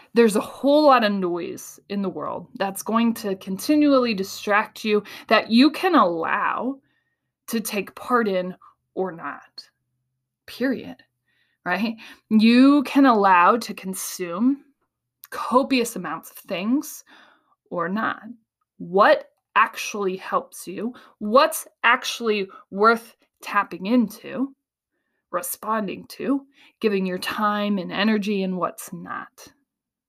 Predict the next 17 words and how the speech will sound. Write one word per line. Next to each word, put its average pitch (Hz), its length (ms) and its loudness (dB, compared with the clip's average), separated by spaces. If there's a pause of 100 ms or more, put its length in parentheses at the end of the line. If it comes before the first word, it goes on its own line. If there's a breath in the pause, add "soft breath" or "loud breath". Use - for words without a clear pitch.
(1200 loud breath)
And 226 100 4
a 214 60 8
lot 208 180 6
of 202 80 0
us 208 180 0
don't 196 220 2
decide. 240 580 2
We 233 100 -4
just 202 200 -10
become 190 320 -8 (1200 soft breath)
victims 214 760 -4 (380 loud breath)
to 254 180 4
this 208 400 -2 (340 loud breath)
larger 247 640 4
amount 240 420 2
of 196 160 -8
consumption 208 840 -8